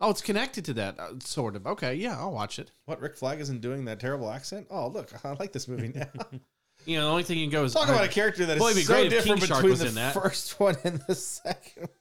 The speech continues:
Speaker 1: Oh, I know.
Speaker 2: Like, he's like, "Why'd they keep Rick Flag?" And he starts talking, I'm like, "It's not as bad as the first one. They kinda toned down the accent a little." <laughs>
Speaker 1: Yeah.
Speaker 2: Speaking of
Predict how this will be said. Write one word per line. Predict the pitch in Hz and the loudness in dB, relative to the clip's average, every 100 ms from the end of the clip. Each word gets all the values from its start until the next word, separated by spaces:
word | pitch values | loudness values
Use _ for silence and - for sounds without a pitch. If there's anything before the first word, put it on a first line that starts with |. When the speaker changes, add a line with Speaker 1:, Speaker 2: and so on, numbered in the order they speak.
| - | -4
Speaker 1:
Oh, | 110 | -2
I | 101 | -2
know. | 101 95 92 - - - - - - | -4 -6 -12 -20 -20 -20 -20 -10 -2
Speaker 2:
Like, | 226 | 0
he's | 196 190 185 | 0 -2 -2
like, | 170 139 | -2 -2
"Why'd | 185 262 | -4 -4
they | 262 | -4
keep | 254 247 | -6 -4
Rick | 233 - | -4 0
Flag?" | 202 190 | 0 0
And | |
he | 160 | 0
starts | 170 165 | -2 0
talking, | 160 151 139 | 0 0 0
I'm | 120 | -4
like, | 104 - _ _ _ _ _ _ _ _ | -6 -12 _ _ _ _ _ _ _ _
"It's | - | -6
not | 370 403 | -2 0
as | 359 | 2
bad | 277 359 359 | 2 2 0
as | 170 | -2
the | |
first | 135 143 123 120 | -2 -2 -2 -4
one. | 110 | -6
They | 127 160 | -4 -4
kinda | 247 254 | -4 -4
toned | - 196 190 | 0 0 2
down | 190 185 | 2 2
the | 180 | 0
accent | 196 220 - 127 | -2 -4 -2 -2
a | 123 | -2
little." | 127 - 160 | -6 -2 -2
<laughs> | |
Speaker 1:
Yeah. | 113 92 - _ _ _ _ _ _ _ 123 - 120 - 120 - 127 _ _ _ _ _ _ _ _ | 0 -4 -6 _ _ _ _ _ _ _ -20 -20 -20 -20 -20 -20 -20 _ _ _ _ _ _ _ _
Speaker 2:
Speaking | - 101 95 90 | -12 -12 -12 -16
of | 90 | -18